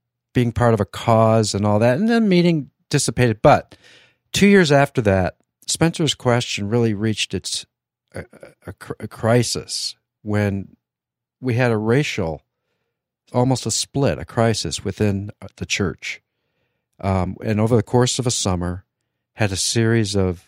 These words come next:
of meetings that the black folks called the reconciliation meetings. That's not the word I would have chosen for it. And, um,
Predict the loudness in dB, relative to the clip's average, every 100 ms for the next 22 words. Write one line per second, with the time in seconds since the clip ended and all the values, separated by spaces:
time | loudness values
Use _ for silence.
0 | _ -8 -6 -2 0 0 0 -4 -8 -14
1 | -18 _ _ _ _ _ _ _ _ -4
2 | -2 0 2 2 2 0 0 0 -4 0
3 | 0 0 -4 -4 -2 -2 -4 -4 0 2
4 | 2 0 -6 -6 -6 -6 -6 -6 -6 -6
5 | -4 -6 -6 -4 -2 0 0 0 -2 0
6 | 2 2 -4 -8 -6 -4 -6 -10 _ _
7 | _ _ _ _ _ _ _ _ _ 2
8 | 4 4 4 4 4 0 -4